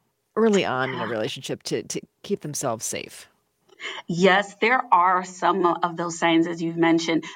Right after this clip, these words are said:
Speaker 2: There's a good website, too, the hotline dot org, that I think does a wonderful job talking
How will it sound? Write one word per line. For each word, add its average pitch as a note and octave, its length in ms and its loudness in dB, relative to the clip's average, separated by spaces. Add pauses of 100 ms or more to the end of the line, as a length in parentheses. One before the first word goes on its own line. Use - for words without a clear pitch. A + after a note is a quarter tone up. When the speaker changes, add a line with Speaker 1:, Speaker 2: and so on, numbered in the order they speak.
Speaker 2:
There's G#3+ 200 2
a G#3 60 4
good A3+ 260 2
website, F#3+ 560 2
too, F3 160 -4
the E3+ 100 2
hotline F#3 720 2
dot D#3 220 4 (100)
org, A3 540 0
that F3+ 140 0
I E3+ 100 2
think F3 180 -2
does E3+ 160 -4
a D#3+ 60 2
wonderful E3+ 500 2
job D#3+ 320 -4
talking E3 460 0